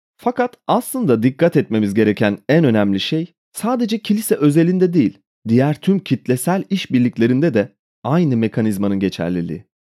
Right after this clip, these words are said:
İnsanlık olarak biz diğer canlılara göre ikinci bir gerçeklik yarattık. Dağlar, denizler, ormanlar, elle tutulur, gözle görünür gerçeklikler var.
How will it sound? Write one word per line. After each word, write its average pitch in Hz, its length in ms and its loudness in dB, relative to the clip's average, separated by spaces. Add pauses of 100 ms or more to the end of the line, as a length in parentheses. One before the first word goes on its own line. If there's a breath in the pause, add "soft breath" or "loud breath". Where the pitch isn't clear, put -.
İnsanlık 247 580 -2
olarak 123 440 2
biz 123 240 0
diğer 135 300 2
canlılara 107 460 2
göre 110 360 0
ikinci 175 420 0
bir 170 60 -2
gerçeklik 131 680 -4
yarattık. 95 560 -6 (280)
Dağlar, 113 680 0
denizler, 117 680 2 (100)
ormanlar, 117 720 2 (240)
elle 208 280 4
tutulur, 139 480 0
gözle 214 360 2
görünür 165 440 2
gerçeklikler 185 840 0
var. 113 300 -2